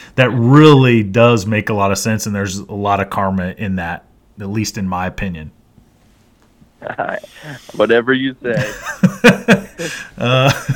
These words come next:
Speaker 1: no, that's, that's great stuff. Um, that, well, I just wanted to make sure I had that right. So you're driving your sister's car, your brother-in-law's, uh, it's got your brother-in-law's motor in it, and then, you know, so that wasn't a, really a known combination. But, uh,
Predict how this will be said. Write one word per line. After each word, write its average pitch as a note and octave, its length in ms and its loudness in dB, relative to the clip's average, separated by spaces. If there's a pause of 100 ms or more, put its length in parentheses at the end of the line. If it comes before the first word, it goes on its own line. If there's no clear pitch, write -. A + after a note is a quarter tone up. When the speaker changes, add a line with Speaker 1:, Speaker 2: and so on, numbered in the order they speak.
(460)
Speaker 1:
no, C3 260 6
that's, B2+ 240 4
that's A2+ 360 -6
great G#2+ 380 -4
stuff. G#2 540 -6
Um, G#2+ 840 -4
that, B2 180 0
well, B2 120 2
I D3+ 80 4
just D#3+ 140 -2
wanted D3+ 180 4
to B2 60 0
make A#2+ 160 2
sure A2 200 0
I G#2 40 2
had A2 160 0
that G2+ 140 -4
right. G2 300 -4
So - 80 -6
you're B2+ 220 0
driving C3 520 2 (280)
your A#2+ 120 -4
sister's D#3+ 520 -2
car, B2+ 360 4
your A#2 120 0
brother-in-law's, A#2 880 2
uh, A2 320 -4
it's G2+ 80 -14
got A2+ 180 -2
your G#2+ 100 -4
brother-in-law's A#2 540 2
motor A2+ 400 0
in G#2+ 80 -2
it, A2 200 -4 (340)
and A#2 240 0
then, A2 260 0
you C#3 80 0
know, C3 120 2
so B2+ 160 -2
that B2 120 2
wasn't A#2+ 440 0
a, G#2+ 100 -6
really G#2+ 300 2
a F#2+ 40 -2
known G#2+ 300 0
combination. G#2+ 680 -2
But, G2+ 320 -4
uh, G2+ 240 -2